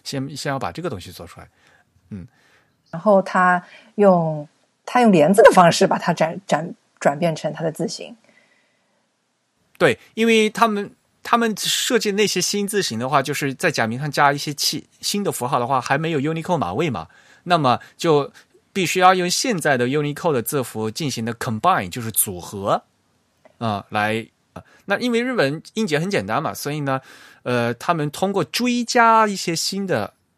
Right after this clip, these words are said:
Speaker 1: 因为它这个有些是新的那个特殊音节嘛，那么它只要把这个新的那个追加进去的话，在现有的日文输入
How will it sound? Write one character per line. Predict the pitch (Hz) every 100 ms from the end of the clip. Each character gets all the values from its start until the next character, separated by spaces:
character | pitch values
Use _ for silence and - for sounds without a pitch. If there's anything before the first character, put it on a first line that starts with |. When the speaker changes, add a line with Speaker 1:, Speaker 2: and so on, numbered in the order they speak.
| _ _
Speaker 1:
因 | - 214
为 | 202
它 | - 220
这 | 214
个 | 196 -
有 | - 170
些 | 175 196
是 | 202 160 135 -
新 | - 214 220
的 | 139 113
那 | 127
个 | 123
特 | - 170
殊 | 156
音 | 170 175
节 | 87 107
嘛， | 117 - _ _ -
那 | 135
么 | 127
它 | 120
只 | 127 -
要 | 120
把 | 165 90
这 | 87 107
个 | 110 - _
新 | - 151 160
的 | 131 92 - _ _ -
那 | 120 107
个 | 107 104 - -
追 | - 156
加 | 165
进 | 156 135
去 | 117
的 |
话， | 104 117
在 | - 185
现 | - - 269 196
有 | 101
的 | 92
日 | 113 170 139 110 - - 123
文 | - 113
输 | 120 143
入 | 143 143 110